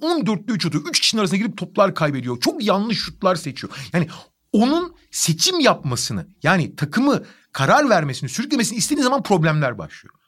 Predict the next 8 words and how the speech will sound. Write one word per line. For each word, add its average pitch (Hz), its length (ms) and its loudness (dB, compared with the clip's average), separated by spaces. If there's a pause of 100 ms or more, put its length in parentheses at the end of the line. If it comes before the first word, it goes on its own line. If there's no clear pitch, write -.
(640)
Abicim 185 360 -4 (440)
Denver 254 420 4
için 226 300 -6
ideal 185 320 4
seçim 202 340 -2
dedik 285 260 -4
ya. 87 140 -8 (220)
İşte - 200 -10